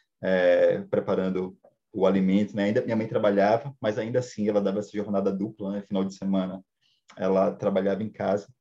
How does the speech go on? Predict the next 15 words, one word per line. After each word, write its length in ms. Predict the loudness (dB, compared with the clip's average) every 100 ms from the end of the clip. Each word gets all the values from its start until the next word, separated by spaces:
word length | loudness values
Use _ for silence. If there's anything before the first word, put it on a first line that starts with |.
| _ _ _
Eu 80 | -10
tive 240 | -8 -6
uma 80 | -4
referência 480 | -4 -4 -6 -6 -6
de 100 | -6
homens 460 | -6 -4 -4 -6 -6
muito 260 | -6 -4
amorosos, 640 | -4 0 2 2 2 -4 -12
assim, 320 | -10 -4 -2
meu 160 | -2
pai, 420 | 0 2 2 0 -2
ele 280 | -2 0 4
é 160 | 6
muito 320 | 4 0 -2 -4
amoroso, 640 | -4 -4 -4 -4 -6